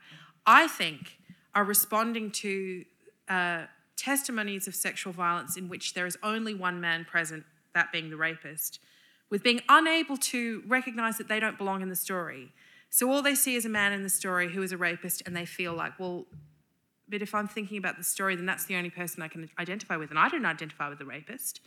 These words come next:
So why am I being made to feel bad about this? Not all men are rapists." But because in the Brock Turner story, there were suddenly two heroes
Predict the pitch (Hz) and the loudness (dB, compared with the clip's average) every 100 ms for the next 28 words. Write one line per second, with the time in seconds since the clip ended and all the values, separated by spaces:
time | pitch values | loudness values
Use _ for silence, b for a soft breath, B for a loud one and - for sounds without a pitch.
0 | B B B - 220 233 233 226 220 220 | B B B -2 8 8 10 6 4 0
1 | 208 202 - - 202 214 254 311 208 - | 2 0 -2 -4 0 4 4 6 2 0
2 | 165 - 262 302 226 160 147 127 131 220 | -4 2 4 4 0 -2 -2 -6 -6 -8
3 | - - - - B B B B B B | -8 -2 -4 -4 B B B B B B
4 | 202 233 254 247 240 214 226 - 262 302 | -2 2 4 4 4 6 4 4 2 4
5 | 311 - 214 196 190 196 - 202 196 185 | 4 4 4 4 2 0 0 0 -2 -2
6 | 208 185 269 311 202 175 170 170 - | -4 -4 0 4 4 2 -2 -4 -2